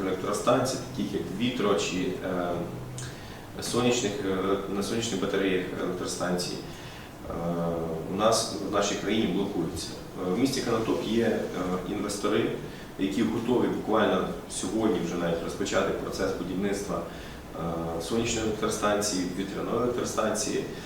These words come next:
Але, на жаль, в-, цей процес досі не розпочинається з-за того, що, е, наші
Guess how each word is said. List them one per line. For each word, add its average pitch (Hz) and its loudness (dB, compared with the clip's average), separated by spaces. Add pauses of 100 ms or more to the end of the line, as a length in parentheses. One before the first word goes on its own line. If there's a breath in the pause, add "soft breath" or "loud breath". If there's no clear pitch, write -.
(280 loud breath)
Але, 113 4
на 117 6
жаль, 120 4
в-, 98 0
цей 104 2
процес 104 2
досі 107 2
не 98 2
розпочинається 113 2
з-за 87 0
того, 113 2
що, 104 2 (540 loud breath)
е, 95 2 (520)
наші 107 4